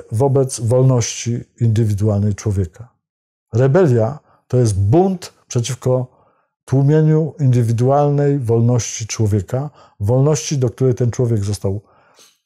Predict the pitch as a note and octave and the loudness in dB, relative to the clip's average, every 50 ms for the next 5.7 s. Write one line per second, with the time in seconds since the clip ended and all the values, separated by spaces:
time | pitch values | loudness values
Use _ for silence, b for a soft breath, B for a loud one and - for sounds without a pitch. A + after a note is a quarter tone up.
0 | _ _ _ _ _ _ _ _ _ _ - - E3 D#3 D3+ D#3 D#3 D#3 D#3 D3+ | _ _ _ _ _ _ _ _ _ _ 0 0 2 4 4 4 4 4 4 2
1 | D3 D3 C#3 B2 G2+ - - - C#3 C#3+ C#3 D3 C#3 - - D#3 D3 C#3+ C3+ B2+ | 2 2 2 2 0 -2 -2 0 0 2 2 2 0 0 0 0 2 2 2 2
2 | C3+ C3+ C3 C3 C3 B2 A2+ G#2+ - - B2+ B2 A#2 A#2+ A#2+ G#2+ A2+ A2 A2 G#2+ | 2 2 2 2 0 0 -4 -6 -2 0 2 2 2 2 2 2 2 2 2 2
3 | A#2 G#2 A2 G#2 F2+ E2+ - - _ _ _ _ - G#2+ G#2+ A2+ A#2+ A2+ G#2+ A2+ | 0 2 2 0 0 -2 -6 -12 _ _ _ _ -10 -4 -2 0 0 0 2 2
4 | C3+ C#3 D3 F#3 F3+ C#3 A#2+ G#2+ G2+ A#2 B2 b b b b b A#2 G#2 - C3+ | 2 4 4 4 4 4 2 0 0 -2 -6 b b b b b -6 -4 -2 0
5 | B2 B2 B2+ B2 C3+ D3+ D3+ - - - F3 F#3+ G3+ | 0 0 2 2 2 2 2 -2 -2 -2 -2 -2 -2